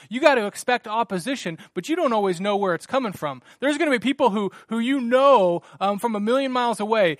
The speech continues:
they're gonna hate Christianity and they're not gonna want this to thrive. You just ain't even gotta guess. Because the way they talk, the way they, the, the, what they believe, um, you, you see people on the news, you hear, you just know there are certain people out there that just ra-, they just, they just don't like God.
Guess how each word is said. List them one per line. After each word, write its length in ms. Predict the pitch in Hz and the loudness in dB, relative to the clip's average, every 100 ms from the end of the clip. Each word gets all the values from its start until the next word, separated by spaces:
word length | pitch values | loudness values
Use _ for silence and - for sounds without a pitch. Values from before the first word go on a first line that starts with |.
| - | -8
they're 100 | - | -6
gonna 200 | 190 226 | -4 -4
hate 200 | 185 202 | -4 -6
Christianity 720 | 185 202 - 180 180 175 170 175 | -6 -10 -8 -8 -6 -6 -8 -8
and 80 | |
they're 40 | 156 | -6
not 220 | 165 175 | -4 -4
gonna 140 | 175 | -6
want 280 | 160 151 147 | -8 -8 -8
this 160 | 156 143 | -12 -16
to 100 | 143 | -18
thrive. 520 | - 131 117 113 _ _ _ _ _ _ _ _ _ _ _ _ _ | -14 -12 -12 -16 _ _ _ _ _ _ _ _ _ _ _ _ _
You 140 | 208 | -14
just 100 | 247 | -6
ain't 120 | 220 208 | -4 -4
even 100 | 208 | -2
gotta 160 | 202 | -2
guess. 480 | 190 240 156 - - _ _ _ _ | 0 0 0 -8 -20 _ _ _ _
Because 240 | - 180 | -10 -8
the 80 | 165 | -4
way 180 | 180 185 | -2 -2
they 220 | 180 160 | -2 -6
talk, 340 | 156 220 233 - | -2 0 0 -4
the 80 | |
way 160 | 175 175 | -6 -4
they, 240 | 170 165 156 | -4 -8 -10
the, 200 | 170 170 | -12 -12
the, 160 | 160 | -8
what 120 | 190 175 | -8 -6
they 80 | |
believe, 420 | 156 170 226 247 233 - - | -8 -8 -8 -8 -12 -16 -6
um, 280 | 170 165 | -6 -6
you, 80 | 170 | -10
you 160 | 170 180 | -14 -12
see 160 | - | -12
people 260 | 190 190 175 | -12 -10 -8
on 100 | 151 | -10
the 80 | 151 | -8
news, 480 | 214 254 240 240 202 | -6 -6 -6 -8 -8
you 100 | 185 | -6
hear, 140 | 190 - 151 | -6 -8 -14
you 100 | 196 | -10
just 180 | 202 214 | -8 -4
know 260 | 226 233 | 0 0
there 160 | 208 208 | 0 -4
are 40 | |
certain 220 | 180 226 | -6 -8
people 200 | 196 220 | -8 -4
out 140 | 214 208 | -4 -4
there 120 | 214 | -6
that 80 | 185 | -8
just 240 | 175 170 | -10 -12
ra-, 380 | 170 165 190 185 | -12 -4 -4 -4
they 140 | 175 208 | -8 -10
just, 200 | 185 143 139 | -10 -14 -20
they 180 | - 202 | -20 -16
just 120 | 190 | -10
don't 140 | 180 190 | -8 -4
like 200 | 170 156 | -6 -4
God. 260 | 151 123 | -8 -8